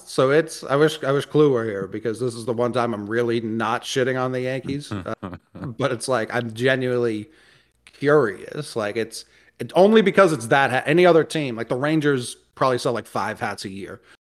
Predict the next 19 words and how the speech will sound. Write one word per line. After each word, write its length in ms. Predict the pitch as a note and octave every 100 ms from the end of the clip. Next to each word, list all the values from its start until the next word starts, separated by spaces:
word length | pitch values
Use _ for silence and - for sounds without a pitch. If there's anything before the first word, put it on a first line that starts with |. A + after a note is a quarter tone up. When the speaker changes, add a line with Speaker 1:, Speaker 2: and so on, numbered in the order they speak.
| _
Speaker 1:
You 80 | C3
know 80 | B2
what 80 | A#2
I 60 |
mean? 240 | A2+ A2+ A2
Like, 140 | A2
it's, 160 | A2+ -
it's, 300 | A#2+ A2+ -
it 120 | C3+ B2
doesn't 280 | D3 E3
work 220 | B2+ D3+ -
for 160 | B2+
any 140 | B2+ A#2+
other 200 | A#2 G#2+
team 340 | C3 A2 G2+ _
but 140 | A#2 - _
the 60 | G2+
Yankees. 500 | G2+ F#2+ - C#3 - _ _ _ _ _ _ _ _ _ _ _ _ _ _ _ _ -
Speaker 2:
It's 280 | D#3+ B3